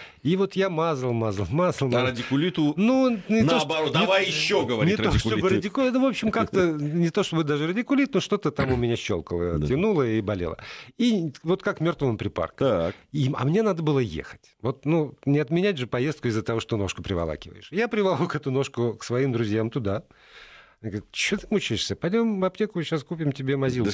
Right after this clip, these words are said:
Speaker 2: Да, да мазал я уже
Speaker 1: Я
Speaker 2: этим.
Speaker 1: говорю: "Да мазал, у меня с собой есть". "Да подожди", говорит, и приносит мне точно такую вот.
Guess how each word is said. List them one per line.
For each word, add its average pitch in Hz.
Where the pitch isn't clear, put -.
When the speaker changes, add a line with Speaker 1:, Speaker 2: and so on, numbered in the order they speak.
Speaker 2:
Да, -
да 151
мазал 170
я 92
уже 160
Speaker 1:
Я 147
Speaker 2:
этим. -
Speaker 1:
говорю: 160
"Да 196
мазал, 175
у -
меня 151
с 147
собой 151
есть". 170
"Да 151
подожди", 240
говорит, 139
и -
приносит 151
мне 131
точно 147
такую 117
вот. 110